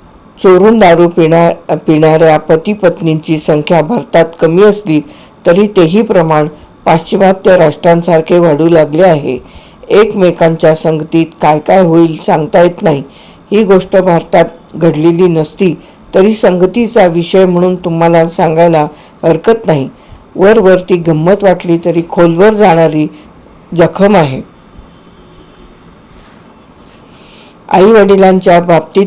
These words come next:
नसली तरी एका कोवळ्या मुलाची आहे. कोवळ्या वयात आई वडिलांच्या प्रेमाला पारख्या झालेल्या हॉर्सची ही कहाणी आहे. मुलांचे विश्व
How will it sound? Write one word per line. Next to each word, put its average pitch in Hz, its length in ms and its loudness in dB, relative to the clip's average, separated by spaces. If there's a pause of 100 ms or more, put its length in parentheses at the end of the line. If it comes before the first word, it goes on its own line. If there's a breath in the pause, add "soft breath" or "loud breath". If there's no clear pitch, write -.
नसली 165 420 0 (400 loud breath)
तरी 196 200 2
एका 190 300 2
कोवळ्या 175 460 2
मुलाची 160 480 0
आहे. 139 260 0 (560 loud breath)
कोवळ्या 190 420 4
वयात 170 360 2 (180)
आई 175 160 2
वडिलांच्या 185 680 2
प्रेमाला 170 560 0
पारख्या 160 480 -2
झालेल्या 165 540 0 (400 loud breath)
हॉर्सची 185 880 -2 (3000 soft breath)
ही 196 160 2
कहाणी 185 480 0
आहे. 156 300 0 (1120 soft breath)
मुलांचे 190 640 2
विश्व 175 520 0